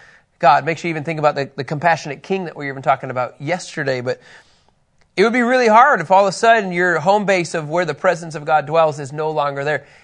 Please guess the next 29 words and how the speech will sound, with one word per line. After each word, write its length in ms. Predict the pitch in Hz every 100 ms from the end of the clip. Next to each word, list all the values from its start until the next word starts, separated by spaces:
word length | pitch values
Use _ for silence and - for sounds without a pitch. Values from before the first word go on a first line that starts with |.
| _
It 180 | 202 196
might 320 | 185 214 262
actually 380 | 233 196 202 156
feel 420 | - 190 196 175
like, 480 | 143 120 107 - _ _
I 120 | _
mean, 140 | 190 185
Kevin, 240 | 214 190
you 100 | 196
talked 260 | 208 202 175
about 140 | 175
a 40 | 147
couple 180 | 180 160
days 200 | 170 196
ago, 280 | 170 147 143
the, 100 | 143
the 140 | 156
words 240 | 165 190
that 100 | 180
we 60 | 165
were 60 | 160
describing 440 | 151 - 170 165
about 140 | 156
how 80 | 151
God 280 | 147 143 147
moves 240 | 143 160
in 80 | 156
the 60 | 135
past. 420 | 147 160 208 -